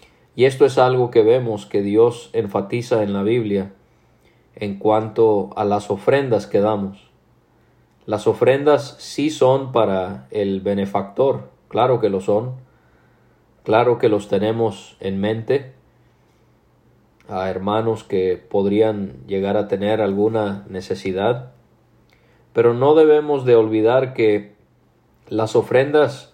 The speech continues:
principalmente son para el Señor. Son para los que se van a beneficiar de ese recurso, pero principalmente son para el disfrute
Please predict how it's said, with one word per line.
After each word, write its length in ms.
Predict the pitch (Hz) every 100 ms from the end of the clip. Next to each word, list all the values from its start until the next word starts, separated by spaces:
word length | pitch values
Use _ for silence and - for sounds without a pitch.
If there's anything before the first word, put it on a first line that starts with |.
| _ _ _
principalmente 1040 | 117 107 - 107 123 139 143 139 135 127
son 400 | 127 123 127 127
para 220 | 117 110
el 120 | 104 101
Señor. 460 | 104 107 127 98 - _ _ _ _ _ _ _ _ _ _ _ _ _ _ _ _
Son 440 | - 123 139 147
para 220 | 160 147
los 220 | 123 113 -
que 120 | 110
se 140 | 107
van 200 | 107 117
a 60 | 131
beneficiar 1080 | 117 107 98 104 - 117 131 123 101 - _ _ -
de 560 | 101 98 95 92 87 -
ese 300 | 113 - 117
recurso, 760 | 107 - 135 120 113 127 - _ _ _ _ _ _ _ _
pero 320 | - 107 101 -
principalmente 1120 | 135 160 - 160 147 135 131 117 101 110 110
son 440 | - 120 123 127
para 240 | 113 104
el 160 | 101 98
disfrute 800 | 98 98 - 120 123 123 131